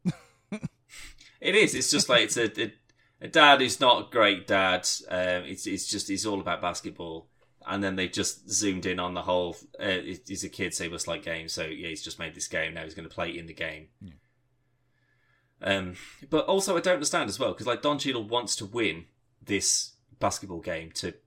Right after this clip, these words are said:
Speaker 2: keep everybody.
Speaker 1: He keeps everyone there.
Speaker 2: Yeah, also, every phone's got a s-, a scanner that can take you into the, yeah, of course it can, yeah. Um,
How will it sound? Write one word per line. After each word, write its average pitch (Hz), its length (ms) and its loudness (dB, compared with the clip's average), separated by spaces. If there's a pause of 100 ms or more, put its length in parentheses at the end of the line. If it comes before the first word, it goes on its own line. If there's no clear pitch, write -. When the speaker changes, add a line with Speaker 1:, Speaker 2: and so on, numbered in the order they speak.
(160)
Speaker 2:
keep 95 220 -10
everybody. 82 440 -10
Speaker 1:
He 123 120 -16
keeps 110 140 -20
everyone 95 400 -16
there. 85 260 -20 (760)
Speaker 2:
Yeah, - 180 -4
also, 117 340 2
every 131 220 0
phone's 131 300 0
got - 300 0
a - 40 -16
s-, - 240 -4
a 113 160 -2 (140)
scanner 123 380 2
that 127 100 -6
can 104 100 -8
take - 200 -2
you - 80 -4
into - 160 -6
the, - 180 -10
yeah, 131 140 0
of - 60 -4
course - 140 -10
it - 40 -12
can, 80 220 -8
yeah. 85 160 -12 (680)
Um, 110 300 2